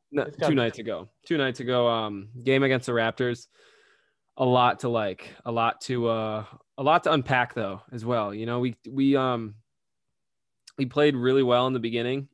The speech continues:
Speaker 1: and, uh, got a little bit of a lead. Um, and then, you know, they, as we do in the fourth quarter, we gave up a, uh, a fourth quarter lead, but ultimately,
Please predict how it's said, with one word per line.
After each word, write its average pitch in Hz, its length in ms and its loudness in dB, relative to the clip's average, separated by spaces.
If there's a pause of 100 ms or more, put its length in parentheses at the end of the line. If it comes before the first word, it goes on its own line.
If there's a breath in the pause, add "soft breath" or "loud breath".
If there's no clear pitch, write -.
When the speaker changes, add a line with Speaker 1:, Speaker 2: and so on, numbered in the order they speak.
Speaker 1:
and, 117 420 -6
uh, 107 400 -4 (200)
got 127 160 0
a 139 40 2
little 135 220 0
bit 131 120 2
of 127 80 -2
a 131 60 0
lead. 131 400 -2 (640)
Um, 104 560 -2 (420)
and 120 160 -8
then, 123 460 -2 (260)
you 131 80 -2
know, 139 320 2 (460)
they, 127 400 0 (720 soft breath)
as 156 180 4
we 185 120 2
do 165 180 6
in 160 60 4
the 156 60 2
fourth 147 280 4
quarter, 143 380 4
we 139 160 2
gave 123 260 2
up 123 200 -4
a, 120 200 4
uh, 117 360 2
a 117 40 -6
fourth 127 260 -2
quarter 127 280 0
lead, 127 360 -2 (160)
but 120 300 0
ultimately, 123 800 -4